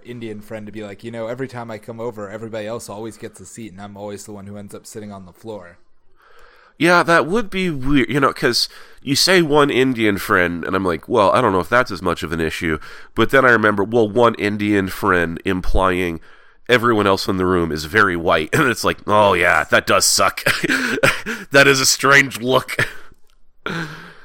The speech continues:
Speaker 2: But yeah, again, not addressed. Could have been its own, uh, issue, but I don't know. It's,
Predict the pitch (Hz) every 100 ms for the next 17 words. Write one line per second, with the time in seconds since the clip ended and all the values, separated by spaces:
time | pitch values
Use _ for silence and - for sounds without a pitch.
0 | - - - - - - 98 98 92 -
1 | - 123 113 113 139 143 107 92 92 -
2 | - 120 104 110 98 101 90 87 80 -
3 | - - 90 82 - 87 - 80 78 76
4 | 69 - - _ _ _ - _ - -
5 | - - 123 151 180 127 - - 120 -
6 | -